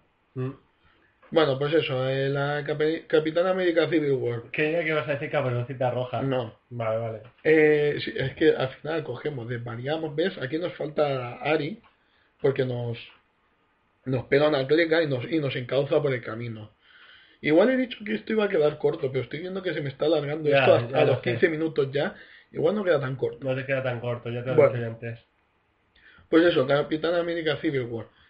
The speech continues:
Speaker 1: Ah.
Speaker 2: Eh, cuando ya ves que, "Ah, es que la liéis parda, no sé qué", hijo de puta,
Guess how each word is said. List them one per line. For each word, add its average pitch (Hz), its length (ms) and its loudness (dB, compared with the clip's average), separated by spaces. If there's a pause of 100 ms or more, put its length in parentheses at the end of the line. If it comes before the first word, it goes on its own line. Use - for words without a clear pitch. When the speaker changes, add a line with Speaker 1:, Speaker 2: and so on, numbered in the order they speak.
Speaker 1:
Ah. 117 120 -10
Speaker 2:
Eh, 139 520 4
cuando 151 280 2
ya 190 240 2
ves 190 240 0
que, 160 320 0
"Ah, 185 380 0
es 185 60 -12
que 170 280 -2
la 156 160 -2
liéis 156 280 -2
parda, 170 460 0
no 151 120 -6
sé 139 160 -10
qué", 180 220 -8 (400)
hijo 123 220 -4
de 117 100 -4
puta, - 500 -4